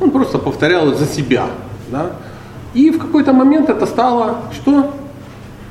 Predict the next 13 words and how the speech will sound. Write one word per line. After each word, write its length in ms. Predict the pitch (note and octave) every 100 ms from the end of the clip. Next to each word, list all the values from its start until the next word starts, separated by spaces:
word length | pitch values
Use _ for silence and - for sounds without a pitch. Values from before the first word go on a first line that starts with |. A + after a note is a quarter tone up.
| - - - - - - - - - - -
Банально, 580 | G3+ C4+ F3 C3+ A#2+ A#2+
да, 200 | C4+ E4+
какой-то 440 | D#3 - B2 A#2
это 220 | G#2 G#2+
самое. 380 | A2 G#2 G2 G#2
То 100 | -
есть 140 | F#3 -
ты 180 | C#4 B3+
из 60 |
чувства 340 | - A3+ G#3+ F3+
долга 260 | F3 C3+
что-то 280 | C#3+ C#3 -
выполняешь, 580 | D3+ D3+ F#3 B3 C#4+